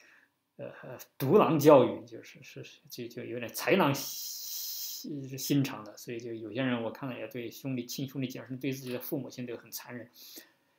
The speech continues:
那这是由于共产党的变态的统治造成的，你把人都弄得就是，就，就，就压力太大了，所以就有些人天生的差一点的，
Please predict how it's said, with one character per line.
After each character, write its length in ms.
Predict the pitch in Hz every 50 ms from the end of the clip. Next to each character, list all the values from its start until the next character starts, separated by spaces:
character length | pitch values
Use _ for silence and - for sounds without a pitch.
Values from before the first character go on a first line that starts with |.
| _ _
那 120 | - 131
这 80 | 123 123
是 180 | 107 110 107
由 80 | 107 117
于 260 | 117 113 107 - - - _ _
共 140 | - 151 143
产 100 | 131 123
党 100 | 107 104
的 80 | 104 101
变 280 | - - 185 156 123
态 160 | 120 - 127 113
的 200 | 110 110 107 107 107 - _
统 200 | - - 113 117
治 80 | 110 117
造 240 | 107 - 131 107 101
成 140 | - 131
的， 60 | - - _ _ _ _ _
你 80 | 120
把 180 | 117 - 120 120
人 200 | 117 120 120 135
都 120 | 131 139
弄 200 | 135 135 135 131
得 140 | 127 120 117
就 220 | 120 - 120 113 110
是， 300 | - - 127 117 - - - _ _ _ _ _ _ _
就， 200 | - - - 127
就， 180 | 120 - 135 127
就 120 | 123 - - - _ _ _ _ _ _ - 233 - - - 170
压 200 | 120 139 151 175
力 80 | 156 139
太 160 | - 139 127
大 200 | 147 147 139 -
了， 100 | - - - _ _ _ _ - - _ _ _ _ _
所 200 | - - - 139
以 80 | 127
就 300 | 120 - - 139 131 135 - _ _ _ _ - - - - - _ _ _ _ _ _ _
有 100 | - 110
些 120 | 107 120 117
人 140 | 117 113
天 220 | 113 - - 139 127
生 80 | 127
的 100 | 127 120
差 300 | 120 - - 180 139 120
一 20 | 113
点 180 | 110 113 -
的， 100 | - -